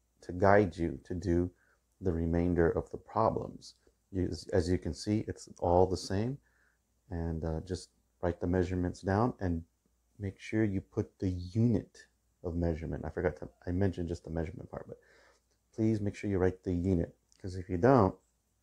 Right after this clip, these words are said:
you're gonna miss the whole thing. That's usually what happens, okay? And if you're not comfortable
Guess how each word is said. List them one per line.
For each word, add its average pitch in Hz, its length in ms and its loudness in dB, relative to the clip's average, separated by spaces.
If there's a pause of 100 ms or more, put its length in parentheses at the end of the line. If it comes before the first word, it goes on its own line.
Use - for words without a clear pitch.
(200)
you're 110 160 4
gonna 95 200 8
miss 90 220 2
the - 100 -8
whole 80 200 -2
thing. - 260 -12 (800)
That's - 180 -12
usually 85 320 -6
what 78 160 -4
happens, - 580 -10 (640)
okay? 92 280 -10 (500)
And 87 320 -4
if 92 180 -8
you're 90 100 0
not 101 240 2
comfortable 110 840 6